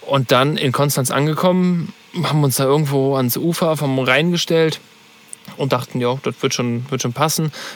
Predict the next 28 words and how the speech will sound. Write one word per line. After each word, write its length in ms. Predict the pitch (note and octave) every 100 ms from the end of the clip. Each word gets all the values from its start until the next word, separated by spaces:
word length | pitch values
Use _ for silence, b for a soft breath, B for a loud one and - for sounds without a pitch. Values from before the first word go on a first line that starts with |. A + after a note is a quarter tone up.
| -
Haben 80 | B2+
uns 100 | B2+
dann 120 | B2
aber 160 | A#2
letzten 240 | A#2 A#2 A#2+
Endes 220 | B2+ A#2+
noch 200 | B2 -
entschieden, 600 | B2+ A#2+ C3 B2 B2 A#2+ A#2 B B B
äh, 280 | A#2 A2+ A#2+ A2+ -
noch 340 | B2+ A#2 -
ein 100 | -
Stück 300 | A#2+ - A2+
weiter 260 | B2 C3 B2
bei 120 | A#2+
ihm 180 | C3 C3+
in 60 | A#2+
die 80 |
Straße 440 | A2 B2+ C3+ C#3 C3
zu 160 | -
fahren 300 | A#2+ A#2+ A#2+
und 100 | B2
haben 120 | B2+ E3
da 160 | D3
wirklich 280 | B2 A#2 D3
einfach 140 | A2+
mit 80 | B2
dem 80 | B2+
Bus 300 | C3 C#3 -